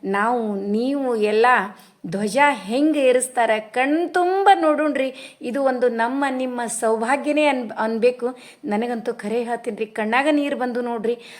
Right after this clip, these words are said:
ಅಷ್ಟು ಅಲ್ಲಿ ಸತ್ಯ. ಅದು ಅಲ್ಲದೆ ಈ ಧ್ವಜ ಅದ ನೋಡ್ರಿ, ಗಾಳಿ ಯಾವ ಕಡೆ ಬರ್ತದ, actually ಗಾಳಿಯ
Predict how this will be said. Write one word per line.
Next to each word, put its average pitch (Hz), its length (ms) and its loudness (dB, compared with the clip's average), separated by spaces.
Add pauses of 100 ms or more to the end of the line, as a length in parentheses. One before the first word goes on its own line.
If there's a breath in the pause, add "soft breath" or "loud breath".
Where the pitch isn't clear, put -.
(140 loud breath)
ಅಷ್ಟು - 540 0
ಅಲ್ಲಿ 339 240 6
ಸತ್ಯ. 285 480 0 (260)
ಅದು 254 240 2
ಅಲ್ಲದೆ 294 520 -2 (260 loud breath)
ಈ 339 180 6
ಧ್ವಜ 254 340 -2 (100)
ಅದ 294 240 0
ನೋಡ್ರಿ, 269 500 0 (1500 soft breath)
ಗಾಳಿ 302 500 4
ಯಾವ 339 240 4
ಕಡೆ 330 180 2
ಬರ್ತದ, 285 380 -2 (360)
actually 262 640 -2 (400 loud breath)
ಗಾಳಿಯ 285 640 6